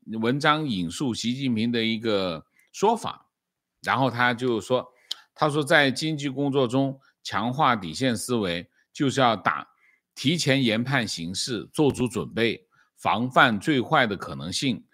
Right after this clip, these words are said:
力争最好的结果。这很典型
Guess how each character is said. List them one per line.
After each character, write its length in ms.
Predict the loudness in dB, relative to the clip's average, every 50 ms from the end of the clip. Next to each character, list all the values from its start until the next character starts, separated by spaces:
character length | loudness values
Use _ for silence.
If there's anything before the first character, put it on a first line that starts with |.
| _ _ _ _ -6
力 220 | -4 -4 -2 -2
争 240 | 0 0 0 0 0
最 200 | 0 -2 -4 -4
好 160 | -4 -6 -10
的 100 | -12 -12
结 240 | -12 -10 -8 -6 -6
果。 260 | -6 -6 -10 -12 -12 _ _ _ _ _ _ _ _ _ _ -2
这 140 | 2 4 4
很 120 | 4 4
典 280 | 2 2 0 0 0 -4
型 340 | -4 -6 -6 -8 -14 -16